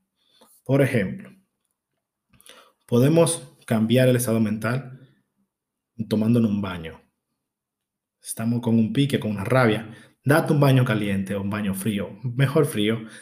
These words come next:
Date un baño frío para que veas cómo, uf, se te va. Se te va <laughs> todo lo malo <laughs> y tú cambias el chip y te pones en un estado neutral. Otra actividad que puedes hacer para cambiar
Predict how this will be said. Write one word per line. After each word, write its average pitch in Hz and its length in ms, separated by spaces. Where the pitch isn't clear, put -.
Date 165 220
un 165 80
baño 127 260
frío 101 440
para 113 220
que 110 80
veas 110 180
cómo, 110 360
uf, 240 240
se - 240
te 104 120
va. 95 320
Se - 300
te 120 140
va 131 200
<laughs> - 0
todo 139 260
lo 113 120
malo 120 380
<laughs> - 460
y 127 160
tú 127 340
cambias 127 400
el 107 120
chip 113 480
y 113 140
te 98 140
pones 113 340
en 107 80
un 104 160
estado 110 640
neutral. - 480
Otra 180 240
actividad 185 320
que 165 100
puedes 156 220
hacer 147 240
para 135 160
cambiar 131 840